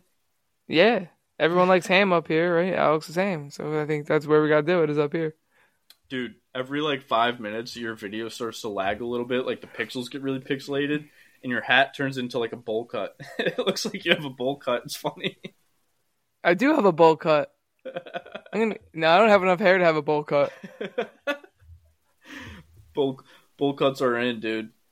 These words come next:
Speaker 2: You're rocking
Speaker 1: I
Speaker 2: it
Speaker 1: hope
Speaker 2: right now.
Speaker 1: so.
Speaker 2: You look like, uh, Edna from The Incredibles. <laughs> With your headphones,
Speaker 1: Ooh.
Speaker 2: like, blending in with your hat. <laughs>
Speaker 1: She, she looks good, bro.
Speaker 2: <laughs>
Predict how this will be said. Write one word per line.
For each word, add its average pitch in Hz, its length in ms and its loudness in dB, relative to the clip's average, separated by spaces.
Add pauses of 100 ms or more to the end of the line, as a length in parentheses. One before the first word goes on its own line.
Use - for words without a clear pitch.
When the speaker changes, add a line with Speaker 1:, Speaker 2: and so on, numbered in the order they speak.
(400)
Speaker 2:
You're 120 160 -12
rocking 117 300 -4
Speaker 1:
I - 20 -8
Speaker 2:
it - 20 -8
Speaker 1:
hope 165 160 6
Speaker 2:
right - 80 -10
now. - 60 -8
Speaker 1:
so. 143 160 0
Speaker 2:
You 143 60 -2
look 170 120 -10
like, 160 240 -4
uh, 131 300 -2
Edna 131 360 -8
from 127 220 -12
The 117 60 -10
Incredibles. 113 600 -10 (400)
<laughs> - 380 -20
With 294 140 -16
your - 100 -2
headphones, 214 500 10
Speaker 1:
Ooh. 165 40 4
Speaker 2:
like, 135 180 -2
blending 143 340 -8
in 143 120 -10
with 143 140 -12
your 117 140 -12
hat. 131 360 -8 (100)
<laughs> - 200 -18 (240)
Speaker 1:
She, - 340 -2 (260)
she 185 220 0
looks 311 280 -2
good, 185 560 6
bro. 156 480 2
Speaker 2:
<laughs> - 40 -20